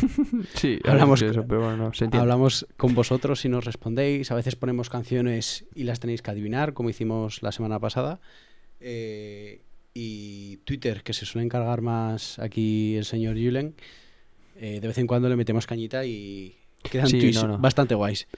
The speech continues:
Speaker 1: Prometo, prometo que a partir de ahora le meteré un poco más de caña, sobre todo los viernes que salen novedades. Eh, bueno, algunas cositas, algunas historias. Bueno,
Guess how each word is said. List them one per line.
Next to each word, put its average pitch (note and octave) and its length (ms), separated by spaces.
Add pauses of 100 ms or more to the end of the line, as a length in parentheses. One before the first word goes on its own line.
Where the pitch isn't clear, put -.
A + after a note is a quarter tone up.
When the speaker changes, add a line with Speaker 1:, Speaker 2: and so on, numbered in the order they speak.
(180)
Speaker 1:
Prometo, A#2 560
prometo A2+ 400
que G2 580
a G2 80
partir G2+ 320
de G#2 80
ahora G#2+ 260
le G2 220
meteré F#2+ 240
un F#2+ 80
poco G2 180
más G2 180
de F#2+ 300
caña, G#2 240
sobre G#2 180
todo A2 120
los G#2 120
viernes A2+ 300
que - 80
salen G2+ 180
novedades. A2+ 580 (680)
Eh, G2 720
bueno, G2 560
algunas G#2 360
cositas, F#2+ 340
algunas F#2+ 560
historias. G#2 580
Bueno, - 220